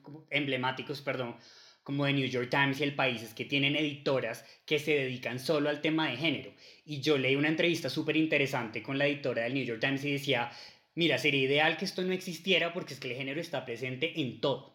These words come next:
No importa el tema que usted esté haciendo, pregúntese qué está pasando con las mujeres, qué está pasando con las niñas, qué está pasando con las minorías y ahí va a encontrar algo.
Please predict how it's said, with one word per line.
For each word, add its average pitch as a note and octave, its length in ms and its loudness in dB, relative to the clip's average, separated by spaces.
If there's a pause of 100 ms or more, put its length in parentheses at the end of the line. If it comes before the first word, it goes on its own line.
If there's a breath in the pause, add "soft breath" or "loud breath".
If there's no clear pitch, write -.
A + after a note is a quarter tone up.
(500)
No D#3+ 100 2
importa F#3 500 4
el B2+ 100 0
tema D#3 260 2
que D#3 100 -4
usted F3+ 180 -2
esté C#3 180 0
haciendo, D#3+ 480 2
pregúntese C#3 600 -2
qué C#3+ 80 -4
está C3 260 -4
pasando C#3 440 0
con D3 140 -2
las C#3+ 140 -2
mujeres, A2+ 560 -6 (320 loud breath)
qué D3 120 6
está C#3 280 2
pasando D3+ 400 2
con D#3+ 160 4
las C3 160 2
niñas, B2 480 -4 (220 soft breath)
qué C3+ 80 -2
está C3 180 0
pasando D#3 400 4
con F3 160 0
las E3 140 4
minorías C#3 640 2
y C3 120 -2
ahí A#2+ 140 0
va B2+ 120 -2
a - 40 0
encontrar C#3 460 0
algo. A#2 200 0